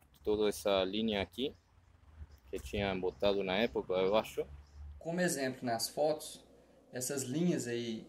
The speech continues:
Speaker 2: essas pinturas nas laterais, eram realizadas principalmente nas versões Abarth, que a Abarth é uma linha esportiva da Fiat. E também saíram em várias outras versões também, sem serem esportivas aí,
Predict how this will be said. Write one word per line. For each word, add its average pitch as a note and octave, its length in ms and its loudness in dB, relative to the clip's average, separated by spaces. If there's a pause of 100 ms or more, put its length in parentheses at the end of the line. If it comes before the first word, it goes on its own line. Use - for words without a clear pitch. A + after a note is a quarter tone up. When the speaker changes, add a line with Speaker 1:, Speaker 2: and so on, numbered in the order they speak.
Speaker 2:
essas - 260 -12
pinturas C3 840 -2 (220)
nas G#2+ 240 -6
laterais, A2+ 760 0 (680)
eram B2 180 -2
realizadas C3+ 480 0
principalmente D#3 760 -2
nas D3 200 -2
versões C3+ 540 -4
Abarth, B2+ 680 0 (300)
que B2 100 -10
a A#2+ 60 2
Abarth B2 420 2
é E3+ 40 -4
uma E3 120 -2
linha D#3 340 0
esportiva D#3+ 840 -2
da G2 120 0
Fiat. - 540 -10 (720)
E A2 160 -8
também C3 380 0
saíram D3+ 480 0
em D#3+ 260 0
várias D3+ 420 2
outras C3+ 320 -2
versões B2+ 440 -4
também, B2 400 -2
sem D3 300 -4
serem C3 340 -2
esportivas C3 800 -4
aí, A#2+ 280 -4